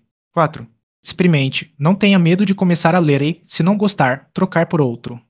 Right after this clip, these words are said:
Os benefícios de ler livros sobre produtividade. Aumento da eficiência pessoal. Ler livros sobre produtividade que prometem transformar sua rotina pode fazer maravilhas pela sua eficiência.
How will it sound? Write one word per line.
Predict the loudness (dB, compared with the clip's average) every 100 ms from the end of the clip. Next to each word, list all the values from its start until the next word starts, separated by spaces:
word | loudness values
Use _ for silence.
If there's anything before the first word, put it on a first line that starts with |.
| _ _ -8
Os | -4
benefícios | -2 -2 -4 -4 -4
de | -2 0
ler | 0 0
livros | 0 -2 -2
sobre | -2 -2 -4
produtividade. | -2 -2 -2 -2 -2 0 0 0
Aumento | 0 0 -2 0
da | -2
eficiência | -2 -4 -2 0 0 -2
pessoal. | -4 -2 0 2
Ler | 2 0
livros | 0 0 0 0
sobre | -2 -2
produtividade | -4 -2 -2 -2 -2 0 0 0
que | -2 -4
prometem | -2 0 0 0
transformar | -2 -4 -2 0 2 0
sua | 0 -2 -2
rotina | -2 -2 0 0
pode | 2 0 0
fazer | 0 0 2 0
maravilhas | 0 -2 -2 -2 -2 -2
pela | -2 0
sua | 0 -2 -2
eficiência. | -2 -4 -2 -4 -4 -10 -14